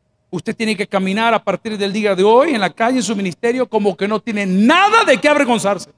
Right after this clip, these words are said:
¿Por qué me avergonzo? ¿Yo por qué tengo que agachar la cabeza?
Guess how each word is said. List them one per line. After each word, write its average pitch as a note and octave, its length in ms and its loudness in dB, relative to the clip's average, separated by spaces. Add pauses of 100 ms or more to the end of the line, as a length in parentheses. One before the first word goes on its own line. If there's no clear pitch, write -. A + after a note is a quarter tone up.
(1700)
¿Por - 100 -12
qué D4 80 -4
me C#4+ 100 -2
avergonzo? C#4+ 360 -6 (1500)
¿Yo B3+ 140 -2
por C4+ 120 -6
qué C#4 60 -8
tengo C#4+ 140 -6
que C4+ 80 -4
agachar C4+ 220 -2
la C#4 100 -4
cabeza? D4+ 300 -10